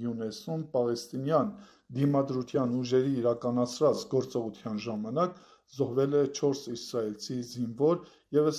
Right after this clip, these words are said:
տասնյոթը վիրավորվել են։ Վիրավորներից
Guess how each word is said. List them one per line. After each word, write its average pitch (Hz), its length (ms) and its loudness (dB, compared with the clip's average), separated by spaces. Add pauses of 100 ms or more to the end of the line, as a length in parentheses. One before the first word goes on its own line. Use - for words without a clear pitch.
տասնյոթը 131 1120 0 (180)
վիրավորվել 107 800 -6
են։ - 80 -16 (220)
Վիրավորներից 151 760 4